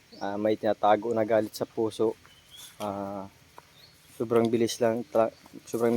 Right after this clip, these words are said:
bilis lang po yan mahawaan po sa mga itim na kapangyarihan. So, dumadami na po talaga, no, yung mga wakwak o aswang, mga kadol, dito po sa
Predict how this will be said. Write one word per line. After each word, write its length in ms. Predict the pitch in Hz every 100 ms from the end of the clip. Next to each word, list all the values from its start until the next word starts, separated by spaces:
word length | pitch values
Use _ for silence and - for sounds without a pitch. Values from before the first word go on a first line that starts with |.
| 120
bilis 320 | 123 120 -
lang 180 | 123 117
po 180 | 120 120
yan 240 | 123 117 - - - -
mahawaan 540 | - 110 110 110 110 107
po 160 | 117 -
sa 140 | -
mga 240 | 104 104 101 95 - - - -
itim 340 | - 123 113
na 80 | 107
kapangyarihan. 720 | 110 - 101 101 101 104 98 - - - - -
So, 500 | - 107 104 104 104 - _ - - _ - _ -
dumadami 520 | 110 117 113 123 117 113
na 100 | 113
po 120 | -
talaga, 420 | - 107 107 117 110 -
no, 120 | 113 - - - - - -
yung 240 | 110 104
mga 420 | 107 104 101 98 - - - -
wakwak 440 | 98 104 - 117 - - - -
o 120 | 110 -
aswang, 380 | 104 - 110 107 - - - - -
mga 200 | 104 -
kadol, 320 | 104 104 101
dito 280 | 101 101 101
po 160 | -
sa 280 | - - 185